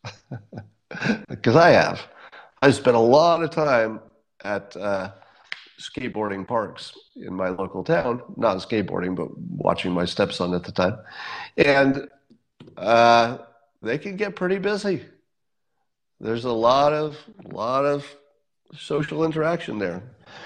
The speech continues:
So I would not disagree with them acting creatively and making that skate park unavailable. All right.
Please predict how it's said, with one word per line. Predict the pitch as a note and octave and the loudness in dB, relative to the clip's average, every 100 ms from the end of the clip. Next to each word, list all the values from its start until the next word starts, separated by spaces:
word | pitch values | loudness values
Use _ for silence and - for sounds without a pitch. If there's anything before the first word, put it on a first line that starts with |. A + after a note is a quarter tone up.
| - - | -20 -20
So | - G3 F#3+ D#3 - | -2 4 6 4 -2
I | F3+ F#3+ | 0 0
would | F#3 | 2
not | F3 D#3 | 0 -2
disagree | D3+ C#3+ B2 B2+ | -4 -6 -6 -4
with | C3+ A#2 | -2 -4
them | A#2 A#2+ B2 D#3+ - _ _ _ - F3+ F#3+ F#3 A#3+ _ | -4 -4 -8 -16 -20 _ _ _ -20 -20 -20 -20 -20 _
acting | - G#2+ - G#2 | -4 -4 -2 -6
creatively | G2+ A2+ A2 A2 G#2+ A2 | 0 4 6 4 4 4
and | A2 G2 | 4 2
making | G2 G#2 G2 | -2 0 0
that | F#2+ - | 0 -2
skate | - G#2 G2+ | -4 -4 -2
park | - G2 F#2+ - - - | -2 -4 -4 -12 -16 -2
unavailable. | G#2 G2+ G2 G#2 A2+ C#3 _ _ _ - - - - - _ | 2 4 6 4 2 -8 _ _ _ -20 -20 -18 -20 -20 _
All | A#2+ | 2
right. | A#2 G#2 | 2 2